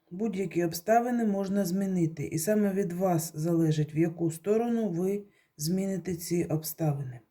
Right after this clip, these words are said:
Але тут якесь було, судячи по розкладу, була якась мандрівка, е, потім знайомства, потім якісь ревнощі,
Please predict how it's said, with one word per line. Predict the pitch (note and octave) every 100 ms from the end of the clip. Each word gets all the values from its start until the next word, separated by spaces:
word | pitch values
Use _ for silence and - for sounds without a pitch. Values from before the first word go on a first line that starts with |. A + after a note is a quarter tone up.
| _ _ _ _ _ _ _ _ _ _ _ _ _ _ _ _ _ _
Але | - F3 A#3
тут | A3+ G#3 G3+
якесь | G3 G3+ G3+ G3+ - _ - -
було, | D#3+ F#3 F#3+ F#3+ F3+ E3 - _ _
судячи | - G3 F3+ F#3 E3 F3+
по | D#3+ F3+
розкладу, | G3+ B3+ - G3 E3+ E3
була | F3 G#3 F#3
якась | F3 E3+ F#3+ E3+ - - _ _ _
мандрівка, | E3+ G#3+ A3 G3 F3+ E3 - G3 G#3+ - _ _ _ _ _ _ _ _ _ -
е, | E3+ E3+ -
потім | - A3+ G3+ F3+
знайомства, | E3+ G#3+ A3+ F#3+ F3+ E3 - G3
потім | G3+ G#3+ G#3
якісь | F#3 F3+ G#3 G#3
ревнощі, | F#3+ F3+ E3+ E3+ F3 - G#3 A3